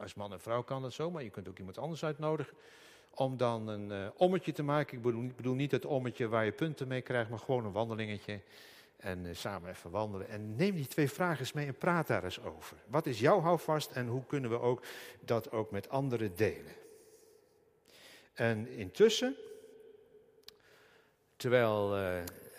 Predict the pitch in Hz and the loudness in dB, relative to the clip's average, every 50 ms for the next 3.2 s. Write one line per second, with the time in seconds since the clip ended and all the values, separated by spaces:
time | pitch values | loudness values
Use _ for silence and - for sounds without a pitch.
0 | 104 104 98 101 98 95 95 95 - 107 98 117 151 147 131 131 131 139 127 120 | -12 -10 -10 -10 -10 -12 -12 -6 -6 -4 0 2 2 2 2 2 2 4 2 2
1 | 117 110 104 107 104 - - - - 113 95 92 90 90 85 82 - - - - | 2 0 2 0 0 0 -2 -4 -4 -2 0 0 -2 -2 -4 -8 -16 -20 -20 -20
2 | - - - - - 110 104 - - 185 185 202 196 185 165 - 175 165 165 160 | -20 -20 -16 -8 -6 -4 -4 0 4 6 6 6 6 4 2 4 4 4 4 4
3 | 165 165 147 | 2 0 -2